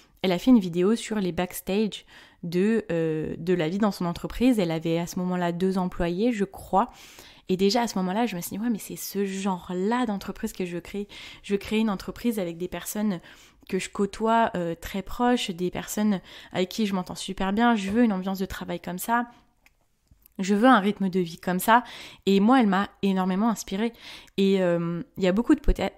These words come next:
podcasts qui m'inspirent, mais il y a aussi beaucoup de vidéos qui m'inspirent. C'est pas forcément des vidéos inspirantes, et cetera, mais c'est des vidéos où les personnes montrent leur, euh, leur quotidien,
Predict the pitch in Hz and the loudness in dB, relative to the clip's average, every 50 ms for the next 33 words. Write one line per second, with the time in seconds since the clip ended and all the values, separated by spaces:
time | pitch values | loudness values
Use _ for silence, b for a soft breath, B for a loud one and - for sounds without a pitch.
0 | _ - 196 190 - - 214 208 - - - 175 170 165 - - - 247 240 208 | _ -4 -4 -4 -2 -4 -4 -6 -4 -6 -6 -6 -4 -6 -8 -4 -2 0 0 0
1 | 185 170 165 170 170 - - 202 190 190 190 - - 220 190 185 180 190 180 185 | 0 0 -2 -2 -4 -6 -8 -6 -6 -6 -6 -4 -6 -6 -4 -2 -4 -2 -2 -2
2 | 175 175 170 - - 175 165 170 - - - 190 175 B B B B B B - | -2 -4 -6 -8 -10 -10 -10 -10 -12 -10 -10 -10 -10 B B B B B B -4
3 | - 190 262 320 320 254 208 - - 190 202 208 185 180 165 170 175 165 170 180 | -2 2 2 2 2 0 -4 -4 -4 -2 0 0 0 0 -2 -2 -4 -2 0 0
4 | 180 190 202 196 175 170 - - - - 170 175 202 202 - - - - - 156 | 2 2 2 2 0 -4 -8 -8 -6 -6 -2 -2 -2 -2 -4 -6 -8 -8 -8 -6
5 | - 175 185 220 220 B B B B B B B B B B B - 196 190 185 | -4 -2 -2 -2 -2 B B B B B B B B B B B -2 0 0 0
6 | - 220 208 208 208 196 - 196 196 185 196 196 226 233 247 262 262 - - 196 | 0 0 2 2 0 0 -2 -4 -4 -4 -2 0 2 4 4 4 2 2 -2 -2
7 | 196 196 190 196 196 202 202 196 - - 262 262 233 202 196 220 247 247 - - | -2 0 0 0 0 0 -2 -4 0 2 4 4 6 6 6 6 4 4 2 0
8 | - 190 185 185 180 170 170 - 180 170 165 170 b b b b b b - - | -2 -2 0 0 0 -2 -2 -4 -4 -4 -4 -4 b b b b b b -4 -4
9 | 190 190 - - 202 202 - - 185 185 220 247 285 294 | -4 -2 2 0 0 0 0 -4 -2 2 4 4 4 2